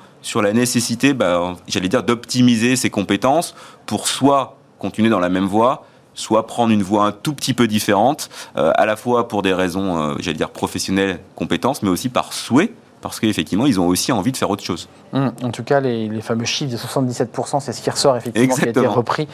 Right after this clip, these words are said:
Speaker 1: Ouais, plusieurs
Speaker 2: Euh,
Speaker 1: fois.
Speaker 2: en tout cas, pensent qu'ils seront plus exigeants à l'égard de leurs
Speaker 1: Exactement.
Speaker 2: entreprises. Ça veut dire que la pression sera plus forte sur les épaules des D R H et des managers.
Speaker 1: Exactement.
Speaker 2: Euh, à eux aussi, qui eux-mêmes sont cadres. De
Speaker 1: Qui eux-mêmes sont cadres. Alors, c'est vrai qu'il y a de
Speaker 2: de
Speaker 1: moins
Speaker 2: lutter.
Speaker 1: en moins de managers.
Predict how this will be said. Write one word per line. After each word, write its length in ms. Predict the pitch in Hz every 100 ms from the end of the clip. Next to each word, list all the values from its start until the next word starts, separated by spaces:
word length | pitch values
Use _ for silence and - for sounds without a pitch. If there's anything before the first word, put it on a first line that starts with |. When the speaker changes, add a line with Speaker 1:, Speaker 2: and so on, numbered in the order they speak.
| -
Speaker 1:
Ouais, 160 | 107
plusieurs 240 | 113 113 110
Speaker 2:
Euh, 140 | 107
Speaker 1:
fois. 80 | 101
Speaker 2:
en 60 | 117
tout 100 | 120
cas, 140 | 135
pensent 260 | - 143 -
qu'ils 140 | 127
seront 180 | - 139
plus 320 | 123 120 113
exigeants 720 | 147 131 127 127 131 147 165
à 80 | 127
l'égard 380 | 120 120 147 156
de 100 | 127
leurs 160 | 123 120
Speaker 1:
Exactement. 360 | 120 147 156
Speaker 2:
entreprises. 360 | 131 98 127 110 - -
Ça 140 | - 123
veut 80 | 127
dire 140 | 180
que 40 | -
la 80 |
pression 360 | 123 - 113 156
sera 220 | 160 139
plus 200 | 131 -
forte 280 | 123 - -
sur 120 | -
les 140 | 117 110
épaules 240 | 107 131
des 140 | 117
D 160 | 110 110
R 100 | 95
H 220 | 110 -
et 20 |
des 80 | 117
managers. 460 | 120 117 104 98 90 -
Speaker 1:
Exactement. 580 | 95 120 131 101 80 -
Speaker 2:
Euh, 80 | 110 120
à 200 | 120 -
eux 200 | 139 143 139
aussi, 400 | 160 143 160 165
qui 160 | 160
eux-mêmes 280 | 156 165 165
sont 180 | - 147
cadres. 460 | 143 131 170 - - 107
De 180 | 113
Speaker 1:
Qui 60 | 127
eux-mêmes 280 | 147 117 113
sont 200 | - 131
cadres. 400 | 135 135 175 190
Alors, 140 | 127
c'est 100 | -
vrai 80 | 139
qu'il 140 | 143
y 20 | 113
a 40 |
de 40 |
Speaker 2:
de 20 | 110 113 120
Speaker 1:
moins 140 | 120 135
Speaker 2:
lutter. 260 | 131 131
Speaker 1:
en 20 | 123
moins 260 | 120 123
de 120 | 120
managers. 760 | 107 101 104 110 104 117 147 185